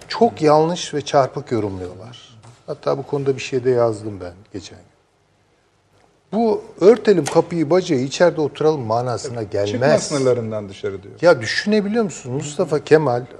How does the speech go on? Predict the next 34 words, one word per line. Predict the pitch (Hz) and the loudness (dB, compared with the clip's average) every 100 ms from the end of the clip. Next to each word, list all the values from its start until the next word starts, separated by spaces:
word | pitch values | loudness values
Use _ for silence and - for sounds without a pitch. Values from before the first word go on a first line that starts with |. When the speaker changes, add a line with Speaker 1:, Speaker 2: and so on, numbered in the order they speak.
| - | -10
Speaker 1:
Atatürk | - - 160 - 104 - - - _ - | -4 -2 -2 -4 -8 -10 -20 -20 _ -8
bir | 165 123 | -6 2
Balkanlı. | 117 110 - 113 120 113 - - - | 2 2 0 -2 0 -4 -6 -16 0
Speaker 2:
C | 160 | 2
H | 156 | 2
P'nin | 151 135 143 | 0 -2 2
evrildiği | 139 147 160 - 190 | 2 2 -4 -6 -2
yer | 147 202 | 2 2
o, | 196 151 - | 4 0 0
çıkma | - 220 143 | -12 -8 -8
sınırlarından. | - 113 101 95 98 - - - _ _ | -6 -8 -10 -12 -16 -20 -20 -20 _ _
Speaker 1:
Evet, | 123 135 127 | 4 6 6
evrildiği | 127 113 117 113 170 | 6 2 0 4 6
yer | 240 | 6
Speaker 2:
Yer | |
Speaker 1:
orası. | 226 151 | 6 6
Speaker 2:
orası, | 170 - 147 | 4 -2 -2
Speaker 1:
Ha, | |
şimdi | 147 | -2
Speaker 2:
evrildiği | 143 156 | 0 2
Speaker 1:
onu, | 147 180 | 4 4
Speaker 2:
yer. | 170 | 2
Speaker 1:
onu | 196 185 | 2 2
anlatmaya | 131 113 98 113 101 | 0 0 -4 -8 -10
çalışacağım. | - 92 - - 95 | -10 -14 -14 -14 -8
Yani | 110 104 | -8 -4
çok | 151 | -6
kısaca | - - 143 101 92 - - | -6 0 0 0 -6 -10 -16
uzatmadan. | 107 123 - 113 143 | -4 -4 0 -2 2
Speaker 2:
Estağfurullah, | |
yok, | 214 170 120 127 135 | 0 0 -10 -14 -16
bu | 143 | -12
konuşalım. | 156 151 160 139 110 160 | -10 -8 -10 -12 -14 -2
Speaker 1:
Ee, | 127 127 117 110 | 4 4 4 0